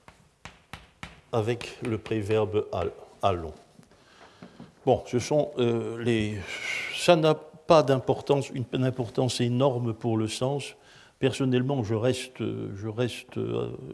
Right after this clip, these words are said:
plutôt favorable à la première solution. Je ne vois pas pourquoi il est nécessaire de modifier l'accentuation et le degré vocalique du mot. Et je ne vois pas non plus pourquoi, sur le témoignage d'un unique fragment,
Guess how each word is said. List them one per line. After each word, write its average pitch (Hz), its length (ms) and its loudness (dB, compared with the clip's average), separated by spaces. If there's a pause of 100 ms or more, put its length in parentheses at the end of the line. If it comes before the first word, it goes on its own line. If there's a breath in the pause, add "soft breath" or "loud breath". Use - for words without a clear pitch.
(140)
plutôt 113 500 -4
favorable 110 720 0 (400 loud breath)
à 110 60 0
la 107 120 2
première 117 420 -2
solution. 110 560 -6 (100)
Je 113 60 -10
ne 104 80 -8
vois 101 180 -4
pas 107 120 -2
pourquoi 113 580 -2 (640 loud breath)
il 104 180 -4
est 101 60 -2
nécessaire 110 640 -4
de 107 120 -6
modifier 110 640 -2
l'accentuation 104 840 -6
et 98 60 -8
le 95 100 -8
degré 95 320 -8
vocalique 92 500 -10
du 87 120 -10
mot. 98 240 -10 (800 loud breath)
Et 101 200 -2
je 104 100 -4
ne 101 60 -2
vois 98 180 -2
pas 107 120 0
non 98 180 -2
plus 107 460 -8
pourquoi, 113 400 -4
sur 107 200 -6
le 98 120 -6
témoignage 101 680 -8
d'un 101 300 -4
unique 143 380 -2
fragment, 107 560 -10